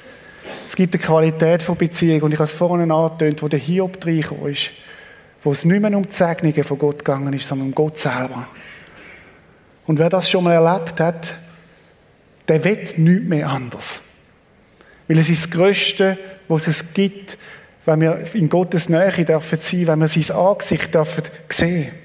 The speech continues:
Ich habe vorhin gesagt, das heisst, der Herr ist in seinem Tempel. Im Psalm siebenundzwanzig heißt, „Ich gehe in den Tempel, um die Schönheit des Herrn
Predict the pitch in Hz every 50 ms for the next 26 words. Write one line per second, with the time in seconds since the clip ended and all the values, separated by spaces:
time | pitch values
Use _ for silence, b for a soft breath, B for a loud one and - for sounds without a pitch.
0 | - - - - - - - - - - - - - - - - - B B B
1 | B B B B B B B B B B - - - - - - - - - -
2 | - - _ _ _ - - - 165 156 - 170 170 175 180 175 - - 170 160
3 | 165 165 165 165 - 170 165 165 170 165 170 180 160 147 170 180 185 190 208 170
4 | - - - 165 156 - 160 151 147 160 156 156 - 165 160 175 180 165 - -
5 | 156 143 143 147 147 - - 160 160 160 160 190 190 190 185 170 - - 175 165
6 | 165 160 165 - 175 160 156 165 165 160 - - 190 185 190 190 165 175 165 156
7 | 156 - 170 185 202 190 165 185 180 160 151 156 151 - 175 180 190 208 202 170
8 | 170 165 165 165 165 160 143 - - - 165 165 175 175 151 131